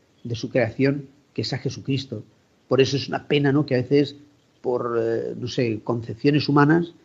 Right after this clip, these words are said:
eh, dejemos de hacer caso a Dios. ¿Eh? Un poco lo que dijeron los apóstoles al Sanedrín,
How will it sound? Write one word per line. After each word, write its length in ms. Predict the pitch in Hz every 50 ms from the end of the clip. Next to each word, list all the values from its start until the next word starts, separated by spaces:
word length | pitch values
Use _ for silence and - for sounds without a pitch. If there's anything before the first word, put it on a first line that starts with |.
| _ _ _ _ _ -
eh, 180 | - 117 113 113
dejemos 340 | 110 117 - 147 147 151
de 60 | 135 123
hacer 300 | - - 143 127 120 117
caso 280 | 139 123 - - 120
a 20 | 113
Dios. 360 | 131 151 139 - - - - _ _ _ _ _ _ _ -
¿Eh? 120 | 143 151 139
Un 200 | 131 113 113 113
poco 160 | 127 117 127
lo 140 | 127 123 120
que 280 | 120 120 123 120 113 113
dijeron 380 | 110 107 107 107 - 135 127
los 100 | 120 -
apóstoles 500 | 120 117 135 120 - - 123 120 113 -
al 80 | 123 -
Sanedrín, 640 | - 123 113 113 147 165 165 139 113 107 - -